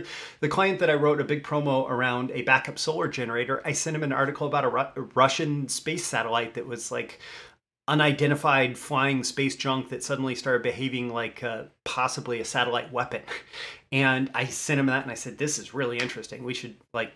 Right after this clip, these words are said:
do something around this." And we made over a million dollars off of doing something around that. So that was cool. Uh,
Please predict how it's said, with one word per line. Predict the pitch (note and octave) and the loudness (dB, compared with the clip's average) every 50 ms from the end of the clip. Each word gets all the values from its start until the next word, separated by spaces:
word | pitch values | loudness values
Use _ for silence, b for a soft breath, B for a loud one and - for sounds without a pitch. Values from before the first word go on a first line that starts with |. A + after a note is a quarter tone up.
| _ _ _ _ | _ _ _ _
do | - C3+ | -2 -2
something | C3 - C3 A2 - B2+ B2 A2+ | -2 -2 -6 -6 -6 -6 -4 0
around | A2+ A2+ A2 B2+ C#3 - | 0 2 2 2 2 0
this." | G2+ G2+ - - - - | -4 -8 -10 -10 -8 -8
And | B2 A2+ G2+ A2 | -6 -8 -4 -2
we | B2 C3 | -2 -2
made | A2+ A2+ A2 A2+ A#2+ A#2+ G#2+ - - | -2 -2 -4 -4 -4 -4 -6 -6 -6
over | B2+ A2+ A#2+ C3+ C3+ | -6 -2 -2 0 2
a | |
million | A#2+ D#3 D#3 B2 A#2 B2+ A#2+ - | 4 4 2 2 -2 -4 -6 -6
dollars | C3+ C3 C#3 C3 A2 G2 G#2 - - - | -6 -4 -4 -4 -4 -4 -6 -8 -4 -4
off | A#2+ A#2 - | -4 -4 -4
of | C#3 A#2 - | -6 -8 -4
doing | C3 B2 A#2 A#2 | -2 -2 -2 -2
something | A#2 - B2+ A#2 - B2+ A#2 | -4 -6 -10 -10 -10 -10 -4
around | A2+ A#2+ C3 C#3+ C3 | 0 0 0 0 0
that. | G#2 - - - | -4 -8 -12 -8
So | - - B2 G#2+ - - | -4 -2 -2 -2 -2 -2
that | B2 C3 C3+ | -2 -2 0
was | C#3+ C3+ - | -2 -4 -4
cool. | - - - - B B B B B B B B B B _ | -4 -8 -8 -10 B B B B B B B B B B _
Uh, | D3 D3 C#3+ C#3+ | 4 6 6 4